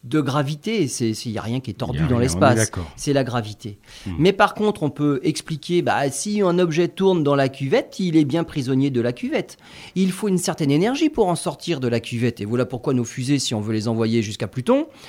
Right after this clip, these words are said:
Speaker 1: il faut donner suffisamment d'énergie, sinon on reste en orbite autour de la Terre. Et on n'arrive pas à se retirer,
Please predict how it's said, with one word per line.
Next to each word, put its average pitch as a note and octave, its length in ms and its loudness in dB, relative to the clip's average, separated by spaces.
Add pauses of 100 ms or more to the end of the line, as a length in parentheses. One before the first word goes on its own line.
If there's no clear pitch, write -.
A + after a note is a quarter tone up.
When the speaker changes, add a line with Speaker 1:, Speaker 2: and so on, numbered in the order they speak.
(120)
Speaker 1:
il C3 100 -2
faut C3+ 140 -2
donner B2+ 160 4
suffisamment B2+ 460 -2
d'énergie, F#3 360 -2
sinon D#3 280 0
on - 20 2
reste C3+ 180 0
en C3+ 80 4
orbite A#3+ 260 4
autour C#3 200 0
de A#2+ 80 2
la A2+ 100 2
Terre. G#2+ 260 -4
Et A#2+ 120 -2
on A2+ 60 0
n'arrive A2 280 -2
pas G#3+ 160 -2
à C3 80 -2
se - 240 -6
retirer, C#3 600 -2